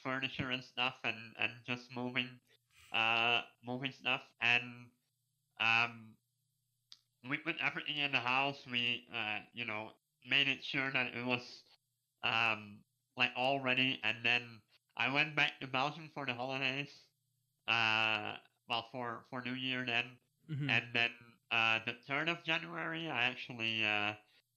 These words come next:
Speaker 1: moved and, uh, yeah, came to the U K.
Speaker 2: How long's the drive?
Speaker 1: Uh, it, I mean, it's a, it's a bit more than half a day, like, if you start in the,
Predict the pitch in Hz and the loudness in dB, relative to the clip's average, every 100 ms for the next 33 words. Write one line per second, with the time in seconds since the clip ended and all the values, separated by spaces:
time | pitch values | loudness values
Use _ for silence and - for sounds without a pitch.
0 | _ 113 120 123 123 - - - 107 107 | _ -4 -2 -2 -6 -14 -20 -2 0 0
1 | 104 104 - 104 101 98 98 101 98 _ | -2 -14 -6 -2 0 0 -2 -6 -10 _
2 | _ _ - 147 110 - - 120 120 127 | _ _ 0 2 2 -2 0 0 2 0
3 | 120 - - - 143 - - _ _ _ | 0 0 -6 -2 -2 -4 -12 _ _ _
4 | - 160 170 208 175 135 131 156 113 - | -4 2 6 4 2 0 2 2 0 -4
5 | _ _ _ _ _ _ _ _ _ _ | _ _ _ _ _ _ _ _ _ _
6 | _ _ _ - 226 240 247 233 - 175 | _ _ _ 0 2 2 4 2 0 -2
7 | 185 - - - 101 208 220 214 214 - | -4 -6 -8 -4 -4 -2 -2 -2 -4 -4
8 | 185 - 185 185 170 175 208 170 175 160 | -4 -4 -6 -4 -2 -2 -2 0 0 0
9 | 147 143 - 127 131 160 185 175 190 220 | -2 -8 -10 -2 -2 0 0 2 4 2
10 | 214 - 151 143 143 139 - - 135 - | -4 -4 -2 -2 -4 -6 -6 -2 -2 -2
11 | 156 160 160 156 165 165 160 | -8 -8 -6 -6 -4 -4 -6